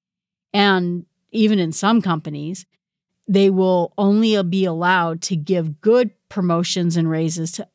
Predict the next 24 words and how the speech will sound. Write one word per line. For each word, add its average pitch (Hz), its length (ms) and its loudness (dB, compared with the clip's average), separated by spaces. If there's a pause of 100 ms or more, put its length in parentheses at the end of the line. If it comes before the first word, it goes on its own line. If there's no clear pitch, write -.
(160)
X 185 260 -4
many 175 300 2
people. 175 580 -6 (220)
So - 160 0
the 170 120 2
rest 214 360 0
of 170 100 0
you 165 280 0 (340)
have 190 260 -2
to 190 100 -2
get 170 260 -2
subpar 214 600 0
raises, 170 520 -2 (280)
and 208 280 2
that 175 120 0
means 185 360 0 (160)
subpar 170 1000 -4
feedback. - 680 -4 (200)
I'm 196 140 4
going 214 180 4
to 185 60 2
say, 185 420 0 (240)
"Well, 339 200 2
Jill, 156 400 -4